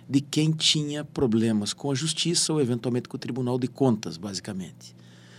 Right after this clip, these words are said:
A, a lei das inelegibilidades, que é a sessenta e quatro de mil novecentos e noventa, não era tão rigorosa como a lei do ficha limpa. A lei do ficha limpa criou outras hipóteses de inelegibilidade, ou seja, outras hipóteses de restrição à candidatura,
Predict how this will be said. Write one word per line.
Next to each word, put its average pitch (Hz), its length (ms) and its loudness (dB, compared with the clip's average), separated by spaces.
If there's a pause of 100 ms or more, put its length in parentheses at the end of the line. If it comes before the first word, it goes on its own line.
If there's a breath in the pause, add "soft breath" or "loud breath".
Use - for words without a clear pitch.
(340 soft breath)
A, 120 260 0
a 139 40 4
lei 160 240 10
das 131 180 4
inelegibilidades, 113 880 2
que - 200 -4
é 104 40 0
a 101 60 -2
sessenta 107 180 2
e 104 40 -2
quatro 120 340 0
de 101 80 -8
mil 117 140 0
novecentos 107 320 -2
e 110 40 -4
noventa, 123 680 2 (560 soft breath)
não 151 220 0
era 170 200 6
tão 156 320 2
rigorosa 156 840 8
como 131 200 -2
a - 20 2
lei 131 120 4
do 123 80 -2
ficha 127 260 -2
limpa. 107 440 -2 (440 soft breath)
A 131 100 2
lei 147 160 6
do 143 100 -2
ficha 131 320 2
limpa 107 540 2 (380 soft breath)
criou 139 320 6
outras 165 440 6
hipóteses 143 480 4
de 120 80 -4
inelegibilidade, 113 760 2
ou 135 60 2
seja, 98 360 -2
outras 160 380 4
hipóteses 135 520 2
de 120 80 -4
restrição 139 720 2
à 143 60 0
candidatura, 117 640 0